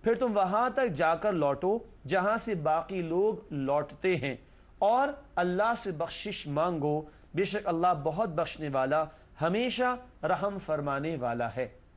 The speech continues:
यह है अल बकरा आयत एक सौ निन्यानवे। आइए इसकी तशरीह की तरफ चलते हैं। सबसे पहली बात लिखी है, कुरैश अपने तकब्बुर की वजह से अराफात तक न जाते बल्कि मुजदलिफा से ही लौट आते थे। मिना है,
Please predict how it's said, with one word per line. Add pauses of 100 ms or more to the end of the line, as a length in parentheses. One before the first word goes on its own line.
(500)
यह
है
अल
बकरा
आयत
एक
सौ
निन्यानवे। (220)
आइए
इसकी
तशरीह
की
तरफ
चलते
हैं। (280)
सबसे
पहली
बात
लिखी
है, (360)
कुरैश
अपने
तकब्बुर
की
वजह
से (280)
अराफात
तक
न
जाते (240)
बल्कि
मुजदलिफा
से
ही
लौट
आते
थे। (420)
मिना
है,